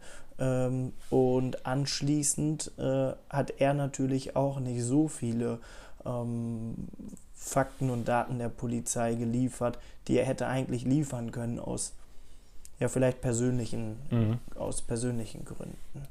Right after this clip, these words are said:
Speaker 2: Also, wir denken uns mal ein Dreieck. Auf der einen Seite Ermittlungsbehörden, auf der anderen Seite sicherlich auch Anwälte des Krankenhauses. Dann hast du noch auf der dritten Seite den Patienten, in der Mitte du.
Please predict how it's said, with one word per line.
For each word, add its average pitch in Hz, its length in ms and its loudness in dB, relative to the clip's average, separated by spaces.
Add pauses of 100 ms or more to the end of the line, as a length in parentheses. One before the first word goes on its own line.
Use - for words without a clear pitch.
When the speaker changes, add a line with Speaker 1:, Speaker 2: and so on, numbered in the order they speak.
Speaker 2:
Also, 107 480 10 (340)
wir 143 480 6
denken 127 420 10
uns 131 140 8
mal 131 100 10
ein 120 100 10
Dreieck. 135 360 12
Auf 120 120 6
der 117 160 12
einen 123 200 8
Seite 117 500 10
Ermittlungsbehörden, 123 840 6
auf 104 140 4
der 110 120 8
anderen 110 340 6
Seite 107 600 8 (1700)
sicherlich 123 420 10
auch 113 100 6
Anwälte 131 440 10
des 113 180 8
Krankenhauses. 139 800 10
Dann 120 180 10
hast 117 220 4
du 117 120 6
noch 113 340 6
auf 113 200 6
der 117 120 6
dritten 123 300 6
Seite 120 300 10
den 113 160 8
Patienten, 143 480 6
in 131 120 6
der 120 80 10
Mitte 123 260 6
du. 160 420 10